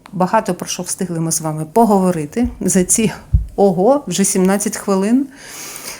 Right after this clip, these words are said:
Ну, а завтра, завтра прям, прям цікавий, прицікавий день, козацький день,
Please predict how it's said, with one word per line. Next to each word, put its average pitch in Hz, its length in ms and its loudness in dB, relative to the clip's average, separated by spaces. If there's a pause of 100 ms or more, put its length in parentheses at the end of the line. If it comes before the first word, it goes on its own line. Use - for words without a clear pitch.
(240)
Ну, 277 440 6
а 160 120 -4
завтра, 160 520 -2 (320)
завтра 160 380 -6
прям, 170 600 -2 (160)
прям 156 300 -8
цікавий, 185 580 -2
прицікавий 151 680 -6
день, 190 640 -4 (140)
козацький 180 680 -4
день, 156 520 -6